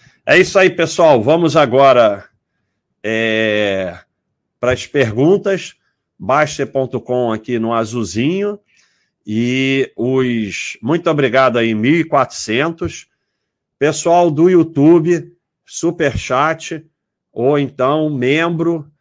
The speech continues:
quem quiser se tornar membro, membro faz pergunta sem ser superchat. É, escreve aí, pergunta pro Baster. <clears throat> E o maior superchat de hoje aqui, ó, vai ganhar um casaco, só que é cinza gelo,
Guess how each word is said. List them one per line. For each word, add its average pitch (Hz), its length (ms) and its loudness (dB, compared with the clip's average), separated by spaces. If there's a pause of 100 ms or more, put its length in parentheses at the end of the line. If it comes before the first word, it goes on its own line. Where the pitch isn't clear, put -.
(120)
quem 135 160 -2
quiser 135 320 -2
se - 160 -12
tornar 123 320 -4
membro, 139 420 -4
membro 127 400 -2
faz 127 300 -8
pergunta 117 460 -8
sem 113 180 -10
ser 107 180 -8
superchat. 123 920 -8 (720)
É, 117 260 0
escreve 123 540 0
aí, 117 120 2
pergunta 113 400 -2
pro 113 160 -6
Baster. 131 580 -2 (140)
<clears throat> 226 240 2
E 185 360 2 (1120)
o 104 60 -16
maior 127 320 0
superchat 156 720 -4
de 135 160 -8
hoje 147 300 -2
aqui, 127 200 -10
ó, 107 140 -4
vai 107 160 -10
ganhar 120 180 -10
um 131 80 -12
casaco, 131 680 -6
só 123 200 -14
que - 120 -14
é 110 60 -8
cinza 120 520 -12
gelo, 117 540 -10